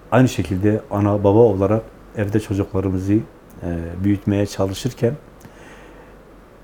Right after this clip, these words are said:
onlara örnek olmaya çalışmamız gerekir. Çocuklar, e, söylediklerimizi değil, e, yaptıklarımızı kendine örnek alırlar. Eğer biz imanımızla onlara örnek olursak, bazen olur ki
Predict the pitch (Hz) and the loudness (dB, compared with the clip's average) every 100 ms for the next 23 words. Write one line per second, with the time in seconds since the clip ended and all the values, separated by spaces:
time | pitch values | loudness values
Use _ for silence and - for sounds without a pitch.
0 | - - - 113 120 139 - 113 123 147 | -20 -6 4 6 8 6 4 4 6 4
1 | 110 107 110 120 - 92 90 90 87 85 | 4 4 4 4 2 -4 -2 -2 -2 -2
2 | 90 80 76 80 - - 107 104 - 117 | -4 -4 -6 -10 -12 -2 0 0 4 4
3 | 127 - - - 95 87 - 104 101 101 | 2 -4 -20 -10 -6 -4 0 2 2 0
4 | - 101 95 95 95 95 98 - 104 107 | -2 -2 0 -2 0 -2 -2 -4 2 2
5 | 156 - - - - - - - - - | 2 -4 -20 -20 -20 -20 -20 -20 -20 -20
6 | 151 92 92 101 - 101 104 104 107 117 | -12 -8 0 0 0 -2 0 2 2 2
7 | - 95 98 98 87 - 110 101 95 - | 0 0 2 0 -4 -2 0 0 0 -2
8 | 92 98 98 127 - - - - - - | -2 -2 -2 -2 -4 -16 -20 -20 -20 -20
9 | - - 113 107 104 117 - 117 113 113 | -10 0 4 6 4 0 0 4 4 6
10 | 120 139 110 92 113 104 104 - 110 104 | 6 6 4 0 2 2 4 2 2 2
11 | 110 - 104 151 - 160 - - - - | 2 2 4 2 2 -4 -6 -20 -20 -14
12 | 117 135 131 120 117 175 - 123 | 2 4 6 6 4 2 0 -4